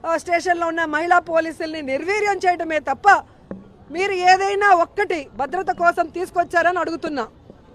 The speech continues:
ఈరోజు నా నియోజకవర్గం కాబట్టి భయపడి పరిగెత్తుకుంటూ ఎస్పీ గారు వచ్చి పారి-, పారిపోతున్నారు. ఎక్కడ ఎమ్మెల్యే?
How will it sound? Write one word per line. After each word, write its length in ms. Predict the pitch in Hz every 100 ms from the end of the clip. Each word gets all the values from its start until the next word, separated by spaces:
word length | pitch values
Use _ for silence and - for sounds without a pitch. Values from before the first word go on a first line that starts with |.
| - - - - -
ఈరోజు 300 | 285 339 359
నా 200 | 339 330
నియోజకవర్గం 840 | 330 349 370 370 349 339 330 339
కాబట్టి 560 | 339 349 349 339 370 359 _ _ _ -
భయపడి 500 | 262 330 381 392 392
పరిగెత్తుకుంటూ 680 | 370 359 370 320 359 349
ఎస్పీ 320 | 339 302 381
గారు 200 | 339 349
వచ్చి 380 | 320 302 302 -
పారి-, 260 | 330 311 320
పారిపోతున్నారు. 720 | 302 311 294 285 269 247 202 - - - -
ఎక్కడ 260 | 285 403 392
ఎమ్మెల్యే? 540 | 359 403 415 381 233